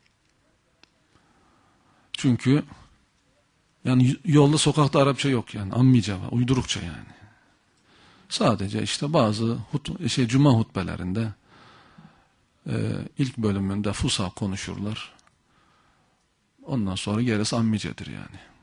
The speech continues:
Yani gerçek Arapçayı yani halk arasında orada burada öğrenmek mümkün değildir. Arapça konuşan kalmamış ki.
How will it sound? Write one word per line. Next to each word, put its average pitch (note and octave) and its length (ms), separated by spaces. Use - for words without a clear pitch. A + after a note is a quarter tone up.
Yani B2 100
gerçek C#3 400
Arapçayı C#3 640
yani B2+ 200
halk C#3 240
arasında A#2+ 500
orada B2 300
burada B2+ 180
öğrenmek C3+ 400
mümkün B2+ 360
değildir. F2 540
Arapça D3+ 340
konuşan C3+ 340
kalmamış B2 500
ki. - 180